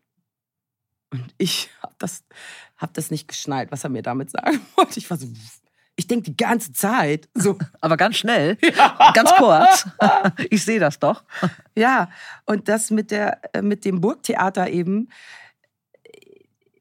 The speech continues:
Speaker 1: ich war schon immer jemand, der viel zu schnell reagiert hat. Also
Speaker 2: Mhm.
Speaker 1: wenn Sachen passiert sind oder so,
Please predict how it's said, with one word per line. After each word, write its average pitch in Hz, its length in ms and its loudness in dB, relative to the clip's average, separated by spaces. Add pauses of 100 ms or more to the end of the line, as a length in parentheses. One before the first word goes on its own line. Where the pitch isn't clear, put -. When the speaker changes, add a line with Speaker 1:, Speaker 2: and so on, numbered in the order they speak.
(200)
Speaker 1:
ich - 360 -12
war 208 160 -2
schon 240 180 -8
immer 262 180 -2
jemand, 247 420 -4
der 240 140 -4
viel 262 200 -4
zu 240 180 -8
schnell 226 380 -4
reagiert 202 500 -6
hat. 156 200 -6
Also 151 160 -4
Speaker 2:
Mhm. 170 60 -6
Speaker 1:
wenn 170 60 -4
Sachen 190 240 -6
passiert 214 460 -6
sind 180 220 -8
oder 170 220 -6
so, 175 380 -8